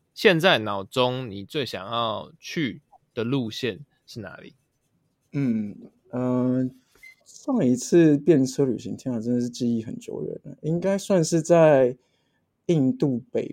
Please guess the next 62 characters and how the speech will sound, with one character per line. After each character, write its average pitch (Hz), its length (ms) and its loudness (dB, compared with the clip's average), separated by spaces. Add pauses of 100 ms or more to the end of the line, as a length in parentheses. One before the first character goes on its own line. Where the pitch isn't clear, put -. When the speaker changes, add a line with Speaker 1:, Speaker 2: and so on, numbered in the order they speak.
Speaker 2:
部 127 140 -2
的 117 140 -2
拉 117 220 -2
达 - 200 -8
克 - 200 -2
吧， - 180 -12
就 143 100 -2
是 143 200 4
印 151 100 2
度 151 80 4
北 123 160 2
部 123 220 2
有 113 200 0
一 120 140 -6
个 117 160 0
跟 131 220 2
中 139 200 2
国 120 140 0
接 151 220 6
壤 120 160 6
的 117 40 -4
地 143 140 4
区， 139 380 2
然 117 120 0
后 123 260 2
那 131 80 6
边 139 140 8
的 131 80 4
人 110 240 2
其 117 140 -4
实 117 380 0 (360)
有 139 100 10
点 143 120 10
像 143 140 4
藏 117 240 2
区， 110 360 -10
因 147 140 0
为 151 280 2
那 156 100 -4
个 143 80 2
地 135 100 2
方 131 160 0
的 110 160 -6
文 117 100 -6
化 123 280 2
跟 120 260 0
语 113 200 -10
言 123 220 -12
其 - 160 -10
实 113 60 -4
跟 117 160 -2
西 - 180 -6
藏 127 160 0
是 113 100 -6
有 104 60 -6
点 - 140 -14
接 - 160 -18
近 - 240 -20
的。 - 60 -20 (280)
对， 107 120 -8
然 110 120 -14
后 120 300 -4